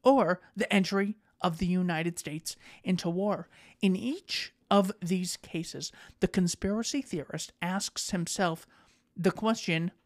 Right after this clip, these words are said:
"Cui bono?" Who benefits from this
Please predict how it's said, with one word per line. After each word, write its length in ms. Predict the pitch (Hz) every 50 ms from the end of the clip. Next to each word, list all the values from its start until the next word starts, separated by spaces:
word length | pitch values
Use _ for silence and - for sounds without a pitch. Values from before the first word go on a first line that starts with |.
| _ _ _ _
"Cui 280 | - - 269 294 330 320 320
bono?" 500 | - 294 339 349 339 240 139 143 165 - - - - -
Who 140 | - 302 302
benefits 760 | 262 269 262 269 277 262 - - - - - - - - - - - - _
from 520 | - - - - 185 170 175 190 202 214 -
this 380 | - 165 170 165 165 - -